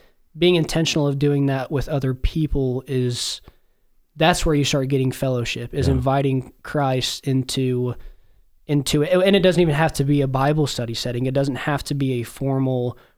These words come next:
Speaker 1: we're gonna o-, open up the word and go through it like that, but
Speaker 2: Yeah.
Speaker 1: it can just be, okay, like, I, I want to get to know Jordan more, and so let's invite God in this conversation and,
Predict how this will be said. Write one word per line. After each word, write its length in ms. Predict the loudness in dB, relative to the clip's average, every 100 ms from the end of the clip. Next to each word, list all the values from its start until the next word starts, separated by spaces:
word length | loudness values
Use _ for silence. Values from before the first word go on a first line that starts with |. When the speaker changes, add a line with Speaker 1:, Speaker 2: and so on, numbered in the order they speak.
| _
Speaker 1:
we're 100 | -2
gonna 240 | 0 0 0
o-, 60 | 0
open 260 | -2 0 -2
up 120 | -2
the 80 | -2
word 260 | 0 0 0
and 140 | 0
go 120 | -2
through 180 | -2 -2
it 40 |
like 140 | -4 -4
that, 240 | -2 -2
but 200 | -2 -4
Speaker 2:
Yeah. 60 | -2
Speaker 1:
it 80 | -2
can 100 | 0
just 240 | 0 -2
be, 360 | 0 0 0 -2 -8 -20 _ _ -8
okay, 320 | -4 0 0
like, 260 | 0 -2 -4
I, 340 | -2 0 0 -2 0
I 100 | 0
want 240 | 0 -2
to 60 | -4
get 160 | -4
to 100 | -2
know 140 | -2 0
Jordan 460 | 0 0 0 0
more, 400 | 0 0 -2 -4 -4
and 140 | -4
so 520 | -2 -2 -2 -2 -4 -6 _ _ _ _ _
let's 160 | -2 0
invite 260 | 0 0
God 200 | 0 0 0
in 100 | -2
this 160 | -4
conversation 800 | -6 -6 -6 -6 -6 -6 -6 -8 _
and, 460 | -6 -4 -2 -4